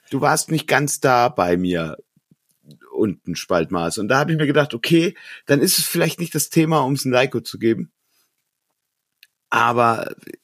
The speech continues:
heute Morgen war's halt da. Es war halt einfach da. Die, die,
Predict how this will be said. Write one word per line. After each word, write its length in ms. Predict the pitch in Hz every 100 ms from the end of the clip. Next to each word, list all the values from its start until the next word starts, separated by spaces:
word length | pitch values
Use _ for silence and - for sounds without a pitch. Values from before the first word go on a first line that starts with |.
| -
heute 380 | - 120 131 -
Morgen 500 | 123 135 131 131 80
war's 300 | 110 113 -
halt 200 | 95 85
da. 320 | 82 80 95 -
Es 140 | - -
war 180 | 101 104
halt 200 | 98 -
einfach 360 | 101 95 90 -
da. 340 | 82 78 82
Die, 220 | - - _ _ _
die, 140 | 104